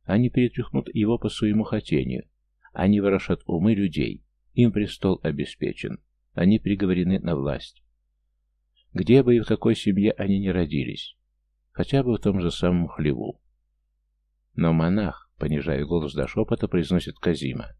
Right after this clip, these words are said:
«это же противоречит христианской морали, морали небес». «А что мы знаем о морали, Ваше Величество?» прищуривается Бруно.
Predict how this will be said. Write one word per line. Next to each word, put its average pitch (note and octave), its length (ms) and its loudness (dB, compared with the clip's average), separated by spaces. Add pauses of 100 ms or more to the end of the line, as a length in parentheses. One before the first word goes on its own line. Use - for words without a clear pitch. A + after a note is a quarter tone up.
(600)
«это F#2 220 0
же D#2+ 160 2
противоречит D#2+ 640 0
христианской E2+ 720 -2
морали, F2+ 540 0 (180)
морали F2 400 2
небес». E2 540 0 (720)
«А E2+ 160 0
что C3 200 2
мы C3 140 0
знаем B2 320 2
о A#2+ 60 4
морали, A#2+ 440 2
Ваше F2+ 300 0
Величество?» D#2+ 520 -2
прищуривается D#2 640 -2
Бруно. C#2 480 -4